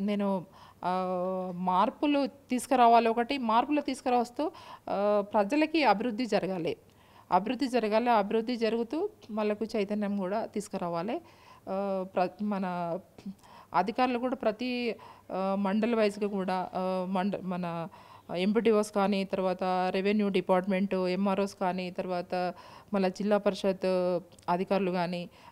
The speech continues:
ఆ, అందరూ కూడా అన్ని డిపార్ట్‌మెంట్ నుంచి కూడా ఏవైతే మన ప్రభుత్వం నుంచి వస్తున్నవంటి ఫండ్స్, ఆ, పథకాలు అవన్నీ కూడా నేరుగా మనము,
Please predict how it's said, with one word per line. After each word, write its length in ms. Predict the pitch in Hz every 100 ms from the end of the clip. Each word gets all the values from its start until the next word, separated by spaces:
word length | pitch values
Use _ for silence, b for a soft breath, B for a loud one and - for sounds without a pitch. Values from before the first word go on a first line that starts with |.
| -
ఆ, 220 | 180 180 -
అందరూ 320 | 214 254 285
కూడా 240 | 262 247
అన్ని 260 | 208 220 254
డిపార్ట్‌మెంట్ 600 | 233 214 226 226 226 226
నుంచి 200 | 220 208
కూడా 340 | 208 214 262 -
ఏవైతే 400 | 170 185 233 240
మన 160 | 240 233
ప్రభుత్వం 480 | 226 190 202 202 202
నుంచి 180 | 202
వస్తున్నవంటి 600 | 190 196 202 180 175 185 180
ఫండ్స్, 580 | 202 208 208 - 196 190 B B B -
ఆ, 60 |
పథకాలు 720 | 190 190 165 233 226 208 196 - 180
అవన్నీ 320 | 185 208 254
కూడా 400 | 262 240 233 202 - -
నేరుగా 520 | 190 214 254 277 254
మనము, 420 | 233 220 214 208